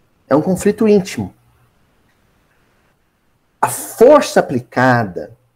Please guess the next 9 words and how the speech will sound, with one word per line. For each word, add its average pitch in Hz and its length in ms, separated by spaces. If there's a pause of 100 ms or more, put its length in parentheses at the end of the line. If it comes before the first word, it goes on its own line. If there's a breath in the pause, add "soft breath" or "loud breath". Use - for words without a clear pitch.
(180)
o - 120
desconforto, 160 1300
o 147 60
mal-estar 233 880
que - 100
essa 220 220
tensão 214 640
íntima 151 400
causa 110 680